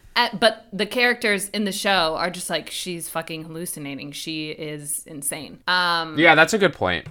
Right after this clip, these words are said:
Speaker 1: it's just like you're watching it and you're with the character who's going through it, but everyone around that character is just like, "What in the world is fucking happening?" But you see the character side of it. Like, we see Denny with Izzy,
Speaker 2: <laughs>
Speaker 1: and we're just like, "What the fuck is going
Speaker 2: He's,
Speaker 1: on?"
Speaker 2: he's fucking Izzy.
Speaker 1: Yeah.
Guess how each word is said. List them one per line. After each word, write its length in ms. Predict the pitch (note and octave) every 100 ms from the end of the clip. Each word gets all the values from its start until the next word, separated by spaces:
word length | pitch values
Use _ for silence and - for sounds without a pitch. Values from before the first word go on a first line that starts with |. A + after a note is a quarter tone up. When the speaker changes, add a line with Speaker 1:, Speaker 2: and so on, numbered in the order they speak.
| -
Speaker 1:
it's 160 | C4+ C4+
just 200 | C4 C4
like 180 | A#3+
you're 100 | A3+
watching 420 | A3+ G3 G3 A#3+ A3
it 160 | A3
and 120 | G#3 F#3+
you're 300 | F#3 A3+ C4
with 300 | G#3+ A#3 A3
the 80 |
character 560 | G#3 - G#3 G#3 G#3 G3+
who's 240 | F#3+ F#3+
going 260 | G3+ F#3 E3+
through 360 | E3 - G3+ E3+
it, 200 | D3+ - _
but 200 | - G3
everyone 340 | - G3 G#3 G3
around 380 | E3+ E3+ F#3 F#3
that 180 | D#3+ -
character 400 | F#3 D#3 - D#3
is 80 |
just 160 | D#3 -
like, 160 | D#3 C#3+
"What 500 | - E3+ G#3 - - -
in 160 | F#3
the 80 | E3
world 300 | D3 D#3 D#3+
is 160 | D#3+ D#3
fucking 260 | D#3+ E3 D#3+
happening?" 520 | E3 D3+ - B2+ C#3+ - - -
But 100 | A3+
you 180 | G3+ C#4+
see 300 | - C4+ B3
the 100 | G#3
character 440 | - C4+ C4+ B3+
side 260 | A3+ F3+ E3
of 100 | D3+
it. 180 | C#3+ -
Like, 160 | G#3+ G3+
we 160 | C#4+
see 220 | D4+ D4+
Denny 340 | G#3 G#3 G#3 F3
with 300 | D#3+ F#3+ -
Izzy, 400 | G3 E3+ D3+ D3 - - -
Speaker 2:
<laughs> 220 | A#2+ G#2+ -
Speaker 1:
and 80 |
we're 80 | B3+
just 100 | C4+
like, 240 | C#4+ A3 -
"What 160 | G3
the 60 | G#4
fuck 240 | - G#4
is 140 | E4 -
going 220 | A3+ F#3+
Speaker 2:
He's, 220 | E3 B3
Speaker 1:
on?" 260 | C#4 G#3+ G#3+
Speaker 2:
he's 300 | A#2 F#3+ G#3
fucking 400 | - C#3+ - A2
Izzy. 420 | G2 F2+ F2 D#2+
Speaker 1:
Yeah. 580 | - C4 D4+ G3 D#3 D#3